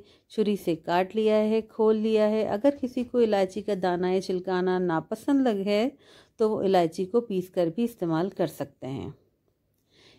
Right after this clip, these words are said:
ये मैंने इलायची इसमें डाली है, ये कड़कड़ाने लगेगी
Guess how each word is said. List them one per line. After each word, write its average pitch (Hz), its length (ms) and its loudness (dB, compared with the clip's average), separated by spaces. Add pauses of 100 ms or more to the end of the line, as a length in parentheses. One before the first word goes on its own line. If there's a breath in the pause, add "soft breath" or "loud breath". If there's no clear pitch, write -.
ये 202 60 -4
मैंने 202 220 4
इलायची 190 420 2
इसमें 247 300 -2
डाली 220 340 2
है, 294 160 6 (800)
ये 220 380 0 (180)
कड़कड़ाने 202 640 2
लगेगी 240 520 4